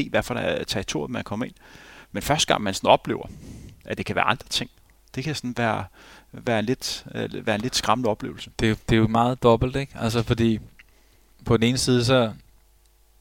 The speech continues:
Speaker 2: man skal i gang, hvis jeg skal i gang med et maratonløb, eller det kan også bare være et langt, hårdt træningspas,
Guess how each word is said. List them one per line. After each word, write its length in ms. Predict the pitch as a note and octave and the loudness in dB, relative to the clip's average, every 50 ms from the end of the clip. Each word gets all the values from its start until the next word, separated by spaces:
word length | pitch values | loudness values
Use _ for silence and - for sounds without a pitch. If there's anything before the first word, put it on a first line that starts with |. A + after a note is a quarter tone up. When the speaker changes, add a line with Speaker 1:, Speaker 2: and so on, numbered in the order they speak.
| - - - - - - - _ - - | -20 -18 -16 -16 -18 -18 -18 _ -4 -2
Speaker 2:
man 120 | A#2+ A2+ | 0 0
skal 160 | - - A#2 | 2 2 0
i 40 | A2+ | 2
gang, 220 | A2 A#2+ A#2 A2+ - | 4 4 4 2 0
hvis 100 | - - | -4 -4
jeg 80 | C3 B2+ | -4 -2
skal 140 | - - B2 | 0 0 0
i 20 | |
gang 240 | A2+ A#2+ A#2 - - | 2 2 0 0 0
med 80 | A#2 A2+ | -4 -2
et 80 | A2 | 0
maratonløb, 600 | A2+ A2+ G#2+ - - - A#2+ A2+ A2 A2 - - | 0 0 0 -2 -4 -6 -2 0 0 0 0 0
eller 260 | A2 A2 G#2+ G#2 G2+ | -2 0 0 -2 -2
det 140 | G#2+ - A2 | -4 -4 0
kan 80 | - A2 | 2 2
også 140 | A2 - - | 2 2 4
bare 160 | C3 B2 A#2 | 2 4 4
være 60 | A2+ | 4
et 100 | G#2+ - | 4 6
langt, 260 | A#2+ A#2+ B2 - - | 6 6 6 4 2
hårdt 220 | - A2+ A2+ A2 - | 0 0 0 2 0
træningspas, 640 | - A#2 A2 A2 A#2+ A#2+ - - A2+ G#2+ - | -2 -2 -2 -4 -6 -6 -4 -2 -4 -4 -6